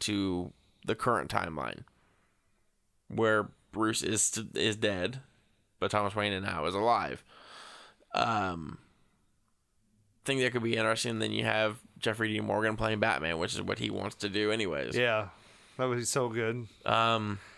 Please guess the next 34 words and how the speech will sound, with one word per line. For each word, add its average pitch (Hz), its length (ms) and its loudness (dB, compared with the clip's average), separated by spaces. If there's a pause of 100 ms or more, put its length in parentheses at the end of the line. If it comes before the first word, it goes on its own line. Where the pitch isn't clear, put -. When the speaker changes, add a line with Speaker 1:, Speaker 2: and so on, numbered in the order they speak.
(180)
Speaker 2:
And, 151 100 0
like, 156 320 0
just, 151 260 0
and 147 220 0
just 156 160 0
having 143 320 2
him 120 160 0
go 110 220 2
out, 101 320 -2 (200)
like, 104 300 -6 (680)
be 113 160 -4
Batman 95 500 -4
would 95 80 -12
be 104 80 -8
the 98 100 -14
best 98 260 -4
thing 98 160 -6
ever. 95 200 -4
Speaker 1:
Oh 110 80 0
my 87 100 -4
God, 80 280 -6
yes. - 280 -10 (400)
Batman 107 320 0
and 104 240 -2
Negan. 110 380 0 (440)
Speaker 2:
Yes. - 460 -6 (680)
Speaker 1:
Um, 135 640 4 (160)
there's 127 220 4
that 139 200 6
Speaker 2:
He 139 60 0
should 123 140 6
Speaker 1:
possibility. 110 340 4
Speaker 2:
bring 113 120 4
Lucille. 139 440 2